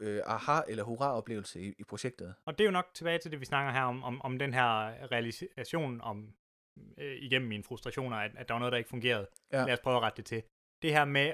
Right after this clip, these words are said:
Speaker 2: at, at skabe en ændring, som giver positiv effekt for andre. Det her med at, at, at give motivation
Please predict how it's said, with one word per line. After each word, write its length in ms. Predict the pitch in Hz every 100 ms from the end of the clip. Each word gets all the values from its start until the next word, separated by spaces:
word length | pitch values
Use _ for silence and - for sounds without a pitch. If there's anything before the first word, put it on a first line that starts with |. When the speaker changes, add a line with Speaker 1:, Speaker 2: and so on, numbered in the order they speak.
| -
Speaker 2:
at, 380 | 123 120 - 135
at 80 |
skabe 580 | - - 180 180 156 -
en 140 | 139 147
ændring, 500 | 156 180 156 120 107 _ _ _ _ _
som 500 | - - 127 117 113 - - 196 160
giver 140 | 139 127
positiv 360 | 156 151 - 117
effekt 220 | 117 -
for 80 | 107
andre. 180 | 110
Det 80 | 113
her 60 | 156
med 120 | 143
at, 180 | 147 131 -
at, 220 | 139 131
at 120 | 143
give 120 | - 190
motivation 760 | 160 143 135 123 196 175 117